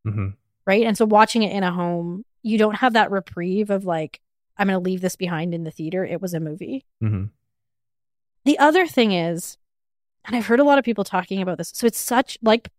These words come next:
Speaker 2: Portrait of a Lady on Fire, this is a very quiet movie that requires a willingness to immerse yourself in it, like, a commitment to that from the beginning.
Speaker 1: Mm-hmm.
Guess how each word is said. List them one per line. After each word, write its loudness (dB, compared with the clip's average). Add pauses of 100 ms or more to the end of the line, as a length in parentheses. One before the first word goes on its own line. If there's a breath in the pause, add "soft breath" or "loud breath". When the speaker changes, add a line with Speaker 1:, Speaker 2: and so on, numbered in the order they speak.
(100)
Speaker 2:
Portrait 0
of -2
a 4
Lady 4
on 0
Fire, 0
this -6
is -2
a 0
very 2
quiet -2
movie -4
that -4
requires -2 (720)
a 4
willingness 4
to -2
immerse -2
yourself -4
in 0
it, -8 (120)
like, 0
a 2
commitment 4
to -4
that -2
from -2
the -2
beginning. -6 (200)
Speaker 1:
Mm-hmm. -4